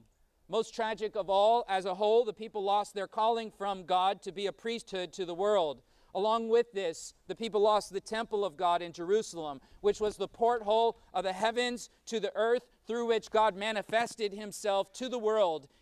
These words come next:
in, in, in this chosen place, the holy city of Jerusalem. He manifested himself in this place by and through God's covenant people, Israel, the children of Abram.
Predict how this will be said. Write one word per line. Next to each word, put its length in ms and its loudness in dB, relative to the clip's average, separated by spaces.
in, 260 -8
in, 300 -10
in 160 -6
this 240 0
chosen 560 -2
place, 480 -2
the 140 -6
holy 240 -2
city 300 -6
of 160 -4
Jerusalem. 580 -4
He 80 -4
manifested 640 -2
himself 440 0
in 180 -8
this 220 0
place 500 -4
by 380 2
and 160 -16
through 260 -4
God's 300 -2
covenant 460 -4
people, 500 -4
Israel, 760 -2
the 80 -10
children 360 -4
of 100 -4
Abram. 640 -4